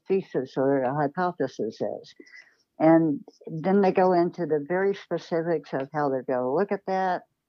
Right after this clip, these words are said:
step by step by step. They include who's gonna be involved with their study. They're gonna include a budget. Their budget covers everything they'll be doing at their institute.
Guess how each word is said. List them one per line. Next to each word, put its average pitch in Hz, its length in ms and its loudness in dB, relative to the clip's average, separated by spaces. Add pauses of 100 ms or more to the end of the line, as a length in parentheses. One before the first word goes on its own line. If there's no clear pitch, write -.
step 185 420 -2
by 127 180 -4
step 165 380 -4
by 147 200 -2
step. 175 420 -4 (500)
They 143 100 -2
include 143 560 0
who's 190 240 2
gonna 185 220 -4
be 175 200 -2
involved 170 760 -4 (140)
with 160 500 0
their 185 200 0
study. 190 560 -2 (600)
They're 147 120 0
gonna 156 320 0
include 175 460 0
a 165 80 0
budget. 143 600 -4 (460)
Their 220 140 2
budget 175 500 -2 (160)
covers 151 400 -2 (120)
everything 151 560 0
they'll 135 200 0
be 135 180 -2
doing 135 480 0
at 120 180 -4
their 131 220 0
institute. 120 800 -4